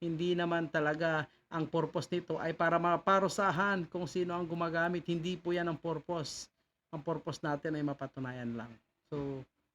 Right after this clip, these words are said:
paano natin ma-deny yan? Eh, di magpa-pulburon test na po kayo. At itong si Gadon, eh, ba-, mukhang nababangag na rin po, mga kababayan po natin, itong si Gadon, ano? Dahil sa kanyang mga pinagsasabi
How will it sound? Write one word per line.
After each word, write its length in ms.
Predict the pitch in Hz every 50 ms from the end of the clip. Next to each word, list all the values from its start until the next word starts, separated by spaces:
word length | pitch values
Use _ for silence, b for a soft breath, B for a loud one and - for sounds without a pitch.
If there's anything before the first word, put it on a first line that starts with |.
| _ _
paano 240 | 139 135 143 151 151
natin 240 | 151 143 143 156 147
ma-deny 400 | 147 139 135 143 139 139 135 147
yan? 180 | 151 139 120 117 - - -
Eh, 80 | 147 143
di 100 | 151 165
magpa-pulburon 720 | 160 156 143 - 160 - - 143 127 120 123 117 113 113
test 160 | 110 120 117 - _
na 80 | 127 -
po 160 | _ - -
kayo. 220 | - 127 120 117 - - _ _ _ _ _ _ _ _
At 160 | - 147 147
itong 220 | 180 175 202 185 160
si 100 | 190 202
Gadon, 400 | 208 214 196 240 254 226 185 180
eh, 320 | 196 208 208 208 202 202
ba-, 220 | 202 190 - - 208
mukhang 260 | 202 214 294 294 240
nababangag 480 | 185 160 165 160 156 156 160 165 160
na 160 | 151 165 165 156
rin 160 | 156 147 -
po, 80 | 190
mga 240 | 185 165 147 147 139
kababayan 400 | 147 147 147 143 147 143 143 139
po 140 | 139 - 143
natin, 340 | 143 139 135 - 143 135 127
itong 160 | - - 135
si 160 | - - 139
Gadon, 320 | 143 131 127 135 123 117 113
ano? 140 | 113 101 - _ _ _ _ _ _ _ _ _
Dahil 240 | 165 165 170 170 160
sa 80 | - 180 156
kanyang 240 | 165 170 170 170 165
mga 400 | 160 160 160 160 160 156 151 151
pinagsasabi 880 | - - 165 160 160 160 143 - - 156 - - 170 156 147 139 139